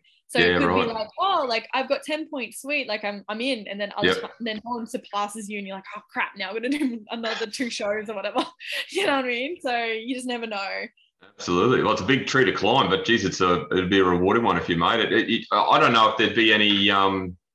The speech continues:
Speaker 2: natural bikini athletes that have competed at Olympia, let alone won. I don't know. It's a good question
Speaker 1: Yeah,
Speaker 2: to
Speaker 1: no,
Speaker 2: ask
Speaker 1: there's
Speaker 2: you.
Speaker 1: definitely been a
Speaker 2: Has
Speaker 1: natural,
Speaker 2: it?
Speaker 1: uh, yeah, there's been nat-, uh, girls that have competed at, uh, Olympia naturally.
Speaker 2: Okay.
Speaker 1: 'Cause especially over in America, they have a lot of, um,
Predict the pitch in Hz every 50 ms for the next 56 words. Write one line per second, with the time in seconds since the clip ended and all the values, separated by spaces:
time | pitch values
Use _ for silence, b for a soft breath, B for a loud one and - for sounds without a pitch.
0 | _ _ - - - 98 107 107 107 - - 113 107 95 90 98 - - 110 107
1 | 107 104 104 104 - - 101 95 - - 98 98 92 87 - - _ _ _ _
2 | _ _ _ - - 95 90 - 117 123 139 143 143 147 143 143 151 156 147 165
3 | 156 127 123 120 117 113 113 110 107 104 95 98 101 117 170 233 277 202 113 127
4 | 117 104 104 151 196 - - - - - - - - - - - - - 131 -
5 | - 480 494 554 494 - - - - - - - - 415 427 415 359 330 330 302
6 | 269 254 - - 262 240 214 247 - 117 113 - 139 196 214 - - - - _
7 | _ _ - 214 - - - _ - 294 285 277 285 294 285 339 359 330 262 175
8 | - - - - 226 220 208 208 214 220 208 214 208 214 202 202 196 - _ _
9 | 220 214 202 214 202 202 196 - _ _ 208 208 196 190 190 196 202 202 - 196
10 | 196 196 - - - 214 208 208 208 208 208 _ _ _ _ - 139 - - 240
11 | - 277 285 - 302 320 330 339 339 349 339 359 359 370 349 285 240 240 247 247
12 | 262 240 247 247 247 - - 214 233 233 247 262 269 285 269 - - 240 233 226
13 | 220 214 214 208 208 208 202 196